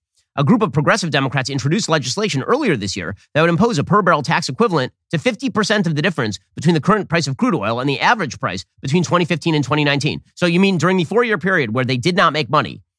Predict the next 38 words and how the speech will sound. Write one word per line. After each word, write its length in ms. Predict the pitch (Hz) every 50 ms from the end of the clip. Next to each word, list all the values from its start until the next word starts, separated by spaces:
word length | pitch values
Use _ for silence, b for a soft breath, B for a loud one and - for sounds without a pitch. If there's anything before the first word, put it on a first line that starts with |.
| _ _ _ _
you 120 | - 151 160
now 160 | 175 190 220
want 160 | 226 220 165
to 80 | - 147
take 220 | - 202 208 165
that 140 | 196 156 135
and 180 | 131 151 156
use 280 | 147 190 240 262 254 170
that 380 | 123 107 85 69 58 95 - _ _ _ _ -
in 120 | - 175
order 160 | 185 202 202
to 100 | 151 160
claw 400 | 135 - - - 160 165 185 196
back 320 | 170 131 127 120 135 160 _ _
them 240 | - 110 151 165 180
making 240 | 190 190 - 156
money 300 | 147 131 131 143 160 175 - _ _ _ _ _ _ _ -
in 80 | 156
a 40 | 170
time 380 | 143 143 143 135 143 156 165 151 _ _ _ _ _ _ _
when 180 | - 131 151 156
there's 180 | 156 139 120 110 - _ _ -
absolute 400 | 147 165 160 - - 180 165 -
demand? 260 | 143 143 139 156 160 _ _ -
Like, 120 | 165 180 -
how 140 | - 160 233
do 80 | - 427
they 60 | 269
think 180 | 254 262 214
pricing 340 | - - 185 220 - - 139
mechanisms 500 | 120 101 98 - 98 90 82 95 95 82
work 240 | 98 90 85 85 87
here? 240 | - 87 64 58 - _ _ _ _ _ _ _ _ -
The 60 | 165
reason 260 | 202 277 269 247 277
the 80 | 254 170
pricing 320 | 131 180 214 185 180 175
mechanisms 560 | 160 147 131 139 143 120 101 95 78 71 -